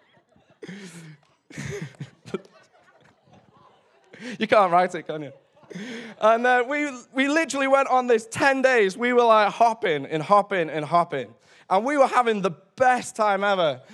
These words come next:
And there was this point where we were, we just spent two amazing days in Milan.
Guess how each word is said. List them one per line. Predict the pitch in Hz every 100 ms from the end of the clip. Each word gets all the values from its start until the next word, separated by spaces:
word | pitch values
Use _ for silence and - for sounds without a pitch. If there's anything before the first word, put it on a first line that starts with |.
| - -
And | 214 226
there | 254
was | 262 220
this | 254
point | - 285 269 214
where | 202 196
we | 196 202
were, | 202 190
we | 185 196
just | 190 254 233
spent | - 202 170 -
two | - 240 208
amazing | 180 170 180 208 202 180 170
days | 165 156 139
in | 143
Milan. | 139 131 113